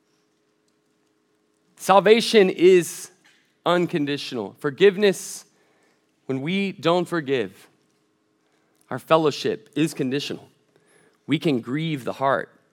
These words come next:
of God. So tonight the question is,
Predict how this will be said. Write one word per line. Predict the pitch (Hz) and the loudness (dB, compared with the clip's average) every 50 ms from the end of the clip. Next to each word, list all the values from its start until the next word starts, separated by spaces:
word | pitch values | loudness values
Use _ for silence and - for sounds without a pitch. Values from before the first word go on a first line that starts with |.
| _ _ _ _ _ _ _ _ _ _ _ _ _ _ _ _ _ - - - | _ _ _ _ _ _ _ _ _ _ _ _ _ _ _ _ _ -20 -20 -16
of | - 113 98 - | -14 -14 -8 -4
God. | - 101 95 73 - - - - _ _ _ _ _ _ _ _ _ _ _ _ _ _ _ _ _ _ _ _ _ _ _ _ _ _ _ | -4 -4 -4 -6 -12 -16 -20 -20 _ _ _ _ _ _ _ _ _ _ _ _ _ _ _ _ _ _ _ _ _ _ _ _ _ _ _
So | - - 135 | -12 -12 -8
tonight | - 156 156 160 170 160 - | -4 -2 0 2 0 0 -2
the | 135 | -6
question | - - 160 156 147 - - 151 139 | -4 0 2 2 2 0 -2 -2 -2
is, | 127 123 123 117 113 - - - | 0 0 -2 -4 -6 -8 -14 -20